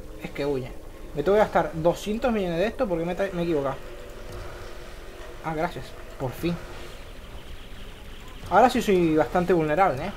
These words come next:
Por cierto. ¿Cambia? ¿Cambias o no, Trinity? ¿Qué pasa? What is going on?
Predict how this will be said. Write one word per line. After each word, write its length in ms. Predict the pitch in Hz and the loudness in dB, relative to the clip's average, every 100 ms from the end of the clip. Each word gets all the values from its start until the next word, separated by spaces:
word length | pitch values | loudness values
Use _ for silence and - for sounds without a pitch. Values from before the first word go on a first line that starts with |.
| - | -6
Por 140 | 135 | -6
cierto. 280 | 131 160 175 - - - - - - - - - - - - - - - - - - - - - - - - - - - - - - - - - - - - - - - - - 143 | -4 -4 -4 -6 -12 -14 -16 -14 -14 -14 -14 -16 -16 -14 -12 -12 -12 -14 -14 -14 -14 -14 -14 -14 -14 -14 -16 -16 -16 -16 -16 -16 -16 -14 -14 -12 -12 -14 -14 -12 -12 -12 -14 -10 -2
¿Cambia? 300 | 180 165 196 - - - - - | -2 0 -4 -8 -12 -12 -10 0
¿Cambias 260 | 214 339 | 4 8
o 60 | 208 | 10
no, 140 | 196 | 10
Trinity? 520 | 175 175 180 175 208 214 - | 8 8 6 4 4 2 0
¿Qué 80 | 175 | 0
pasa? 260 | 151 165 - - - - - - - - - - - | 0 -4 -6 -12 -12 -12 -10 -10 -10 -10 -12 -10 0
What 100 | 185 | 0
is 140 | 190 | 2
going 240 | 190 185 151 | 0 0 0
on? 180 | 147 | -6